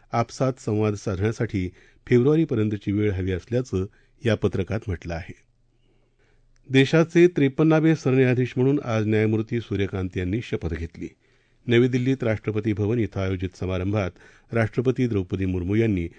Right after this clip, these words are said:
त्यांना पदाची शपथ दिली. उपराष्ट्रपती सीपी राधाकृष्णन, प्रधानमंत्री नरेंद्र मोदी,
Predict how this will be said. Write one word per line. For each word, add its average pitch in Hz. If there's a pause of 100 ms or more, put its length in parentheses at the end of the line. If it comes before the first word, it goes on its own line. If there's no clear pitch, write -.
(260)
त्यांना 104
पदाची 92
शपथ 98
दिली. 82 (600)
उपराष्ट्रपती 131
सीपी 107
राधाकृष्णन, 101 (360)
प्रधानमंत्री 110
नरेंद्र 90
मोदी, 90